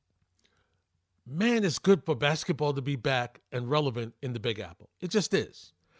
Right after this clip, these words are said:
Now, it was here, to be fair, a couple of years ago when K D, Kyrie, and Harden were here in Brooklyn. It was, it, it was here.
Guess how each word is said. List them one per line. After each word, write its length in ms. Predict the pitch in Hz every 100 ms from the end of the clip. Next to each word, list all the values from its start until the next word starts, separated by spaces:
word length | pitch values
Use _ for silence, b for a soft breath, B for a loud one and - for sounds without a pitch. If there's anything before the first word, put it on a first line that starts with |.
| b b
Now, 340 | 143 160 156 151 _ _ -
it 140 | 190
was 200 | 240 -
here, 500 | 233 233 202 202 220 - -
to 120 | 160
be 140 | 214
fair, 520 | 196 196 170 165 175 - _ _ _ _ _ _ _ _ _ _
a 60 | -
couple 300 | - 143 202
of 60 |
years 260 | 214 233 165
ago 400 | 139 110 92 104 _ _ _ _ _ _
when 200 | 139 143
K 260 | - 185 185
D, 280 | 175 185 180
Kyrie, 580 | 170 170 175 175 175
and 140 | 175 143
Harden 380 | 139 156 160 151
were 120 | 156
here 240 | 147 151
in 80 | 147
Brooklyn. 320 | 123 110 - - _ _ _ _ _ _ _ _ _
It 160 | 147 165
was, 200 | 175 143 120
it, 160 | 156 151 127
it 120 | 156
was 180 | 160 151
here. 300 | 160 156 92